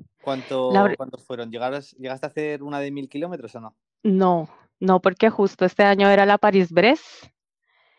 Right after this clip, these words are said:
Speaker 2: Eh, entonces, no, no hice la de mil.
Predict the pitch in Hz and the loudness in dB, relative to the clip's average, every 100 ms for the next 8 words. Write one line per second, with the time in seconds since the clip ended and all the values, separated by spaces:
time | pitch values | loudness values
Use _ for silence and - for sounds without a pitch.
0 | _ _ _ _ _ - 196 185 180 175 | _ _ _ _ _ -2 2 4 4 4
1 | 170 165 165 156 160 - - - - - | 4 2 0 -2 -4 -6 -8 -10 -12 -18
2 | _ - 175 165 175 175 165 - 170 170 | _ -6 -4 0 0 0 -4 -2 0 0
3 | - - _ _ _ _ _ _ 196 190 | -4 -16 _ _ _ _ _ _ 0 2
4 | 185 175 - 185 196 180 165 | 2 0 0 2 2 0 -4